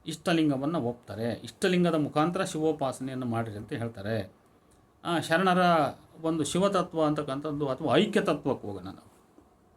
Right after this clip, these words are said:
ಅಲ್ಲಿ ಐಕ್ಯ ತತ್ವದಲ್ಲಿ ಪ-, ಸ್ಪಷ್ಟವಾದ ಅದ್ವೈತ ಚಿಂತನೆ ಇದೆ.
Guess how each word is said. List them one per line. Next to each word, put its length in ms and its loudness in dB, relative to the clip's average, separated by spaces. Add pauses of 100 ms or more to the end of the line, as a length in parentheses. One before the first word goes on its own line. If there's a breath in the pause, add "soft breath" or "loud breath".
(440)
ಅಲ್ಲಿ 200 -2 (180)
ಐಕ್ಯ 240 2
ತತ್ವದಲ್ಲಿ 480 -2
ಪ-, 100 -2
ಸ್ಪಷ್ಟವಾದ 640 -2
ಅದ್ವೈತ 400 2
ಚಿಂತನೆ 440 2
ಇದೆ. 360 -4